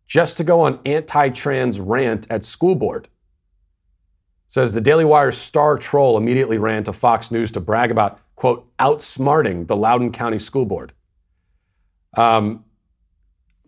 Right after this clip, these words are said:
I, I, I do appreciate, by the way, I, I do appreciate le-, there at least being given the title of star troll at the Daily Wire.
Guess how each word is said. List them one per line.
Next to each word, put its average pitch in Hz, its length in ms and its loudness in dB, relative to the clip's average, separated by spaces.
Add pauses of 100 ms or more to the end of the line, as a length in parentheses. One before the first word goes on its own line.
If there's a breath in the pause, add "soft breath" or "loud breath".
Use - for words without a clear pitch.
(240)
I, 139 500 2
I, 143 100 4
I - 20 4
do 196 240 2
appreciate, 135 560 0
by 110 120 2
the 104 80 0
way, 101 100 2
I, 104 200 0
I 117 40 4
do 143 120 2
appreciate 113 340 2
le-, 113 140 0
there 107 260 2
at 107 60 -4
least 104 240 -2
being 104 140 -2
given 101 220 0
the 98 60 0
title 101 320 0
of 92 80 -4
star 98 280 -4
troll 95 200 -4
at 85 40 -8
the 87 60 -12
Daily 90 180 -4
Wire. 90 220 -4